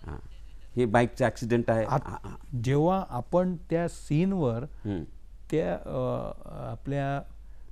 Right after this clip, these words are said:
Speaker 2: नंबर्स असतात,
Speaker 1: हो.
Speaker 2: दोन, तीन, म-, आपण स्क्रीनवर बघू शकतो.
Speaker 1: हो, हो,
Speaker 2: त्या
Speaker 1: हो.
Speaker 2: बाईकना, अ, वेगवेगळे नंबर आपण हे केले
Speaker 1: हो,
Speaker 2: आहे.
Speaker 1: हो, हो.
Speaker 2: त्याच-
Speaker 1: त्या, त्या ठिकाणी, प्रत्येक ठिकाणी वेगवेगळं त्याचं एव्हिडन्स आहे तो.
Speaker 2: एव्हि-, हां, एव्हिडन्स, हां.
Speaker 1: हां, त्याचा पिस्तूल,
Speaker 2: एव्हिडन्स वन,
Speaker 1: तो भाग
Speaker 2: एव्हिडन्स
Speaker 1: त्याचा
Speaker 2: टू.
Speaker 1: भाग आहे की नाही,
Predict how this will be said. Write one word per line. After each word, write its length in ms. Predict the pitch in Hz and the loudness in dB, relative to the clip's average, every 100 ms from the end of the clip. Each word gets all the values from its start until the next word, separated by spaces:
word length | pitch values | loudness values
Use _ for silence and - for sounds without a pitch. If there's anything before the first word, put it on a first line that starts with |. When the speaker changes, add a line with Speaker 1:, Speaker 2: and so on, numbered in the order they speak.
| - | -4
Speaker 2:
नंबर्स 500 | 120 147 180 202 - | 4 8 8 8 4
असतात, 280 | - - 95 | -4 -6 -6
Speaker 1:
हो. 100 | 104 | 4
Speaker 2:
दोन, 360 | 151 165 165 | 8 8 6
तीन, 280 | 143 156 156 | 4 4 4
म-, 100 | 139 | 4
आपण 240 | 131 147 143 | 0 0 -4
स्क्रीनवर 420 | - 147 151 151 | 2 2 4 4
बघू 220 | 120 165 | 4 2
शकतो. 320 | 151 - 127 | 2 2 8
Speaker 1:
हो, 160 | 143 120 | 10 10
हो, 180 | 117 101 | 8 6
Speaker 2:
त्या 80 | |
Speaker 1:
हो. 100 | 165 | 6
Speaker 2:
बाईकना, 680 | 120 139 170 - 170 151 131 - - - - | 6 4 4 2 2 4 2 -2 -10 -14 -6
अ, 180 | - 139 | 2 4
वेगवेगळे 520 | 131 156 165 165 170 | 6 6 6 6 6
नंबर 400 | 151 131 147 180 | 4 4 10 10
आपण 380 | 156 - 143 147 | 10 4 0 2
हे 80 | 127 | 2
केले 160 | - 127 | 8 10
Speaker 1:
हो, 60 | |
Speaker 2:
आहे. 220 | 123 120 | 10 8
Speaker 1:
हो, 260 | 120 113 98 | 6 6 6
हो. 220 | 90 87 151 | 2 2 2
Speaker 2:
त्याच- 460 | 113 - - - - - - - | 0 -2 -6 -10 -10 -12 0 10
Speaker 1:
त्या, 260 | 160 190 - - | 12 12 8 6
त्या 120 | 180 | 6
ठिकाणी, 340 | 180 175 180 | 10 10 10
प्रत्येक 420 | 175 165 180 185 | 8 6 6 4
ठिकाणी 280 | 175 170 170 | 6 8 8
वेगवेगळं 400 | 156 160 156 175 | 10 8 8 6
त्याचं 240 | 170 160 175 | 8 6 8
एव्हिडन्स 500 | 143 147 165 180 147 | 10 12 12 12 10
आहे 140 | 120 | 6
तो. 200 | - 73 143 | 4 -4 2
Speaker 2:
एव्हि-, 240 | 135 147 | 4 6
हां, 120 | 156 131 | 6 6
एव्हिडन्स, 500 | 135 156 220 147 120 | 8 8 8 6 6
हां. 280 | 117 98 85 | 6 6 2
Speaker 1:
हां, 100 | 80 | 2
त्याचा 220 | 135 - 170 | 4 6 6
पिस्तूल, 180 | - | 10
Speaker 2:
एव्हिडन्स 360 | 170 190 208 175 | 10 12 12 10
वन, 200 | 170 170 | 10 12
Speaker 1:
तो 40 | |
भाग 100 | 180 | 12
Speaker 2:
एव्हिडन्स 280 | 147 147 143 | 12 12 12
Speaker 1:
त्याचा 180 | 160 170 | 8 8
Speaker 2:
टू. 60 | 139 | 12
Speaker 1:
भाग 220 | 135 147 | 12 12
आहे 160 | 143 | 10
की 120 | 143 143 | 8 6
नाही, 260 | 123 117 | 6 4